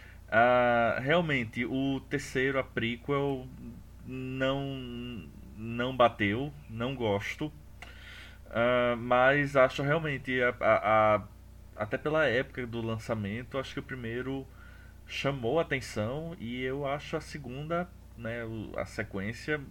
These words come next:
muito funcional. Até por trazer algo diferente, né? A sequência, ela, ela, ela é o mesmo universo, mas ela explora dentro de uma outra,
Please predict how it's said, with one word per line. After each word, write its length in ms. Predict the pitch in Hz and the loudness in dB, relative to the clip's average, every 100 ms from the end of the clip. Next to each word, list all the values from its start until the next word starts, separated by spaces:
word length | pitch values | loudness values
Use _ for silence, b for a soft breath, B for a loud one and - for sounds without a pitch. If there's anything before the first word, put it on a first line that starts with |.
| - | -12
muito 560 | 120 127 131 143 156 156 | -12 -8 -2 -2 -2 -6
funcional. 680 | - 170 - 196 175 104 95 - - - | -8 -8 -4 -2 0 -2 -4 -14 -20 -6
Até 200 | - 180 | 0 2
por 140 | 180 | 2
trazer 300 | - 208 175 | 0 0 6
algo 200 | 160 160 | 6 4
diferente, 500 | 147 147 175 147 151 | -2 0 0 0 -4
né? 120 | 135 113 | -2 -2
A 40 | |
sequência, 440 | 113 127 117 120 | -2 -6 -6 -2
ela, 140 | 123 120 | 2 2
ela, 320 | 110 117 117 | 4 4 4
ela 500 | - 113 113 113 110 | 4 2 4 4 4
é 160 | 101 117 | 4 0
o 80 | 135 | 0
mesmo 480 | 123 117 139 139 | -4 -2 -2 -6
universo, 500 | 127 120 104 104 - | -6 -2 0 0 -2
mas 180 | 131 135 | -4 -2
ela 120 | 131 | -2
explora 840 | 135 - - 117 110 113 127 143 - B B B - | -4 -8 -6 -2 0 2 2 2 -2 B B B -8
dentro 320 | 110 120 117 | 2 2 2
de 100 | 131 | -4
uma 160 | 135 131 | 0 2
outra, 640 | 117 117 139 160 156 156 | 2 0 -2 0 2 0